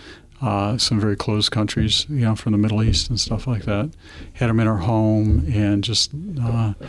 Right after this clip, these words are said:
loved on them and, um, had some good spiritual conversations with some of them, and in a non-threatening, you know, it's, it's interesting.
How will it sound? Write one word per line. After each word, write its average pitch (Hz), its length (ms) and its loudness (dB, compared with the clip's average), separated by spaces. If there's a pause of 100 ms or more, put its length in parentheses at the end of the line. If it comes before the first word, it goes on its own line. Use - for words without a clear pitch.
(320)
loved 110 400 2
on 107 200 0
them 104 440 2
and, 135 960 0
um, 113 440 -2 (880)
had 120 180 0
some 117 360 2 (140)
good 113 240 0
spiritual - 380 0
conversations 113 720 0
with 120 100 0
some 110 220 2
of 107 160 2
them, 110 260 2 (1000)
and 113 280 4
in 131 140 4
a 110 80 4
non-threatening, 110 1040 2 (760)
you 127 60 -2
know, 113 260 2
it's, 127 240 2
it's 151 200 2
interesting. 131 680 2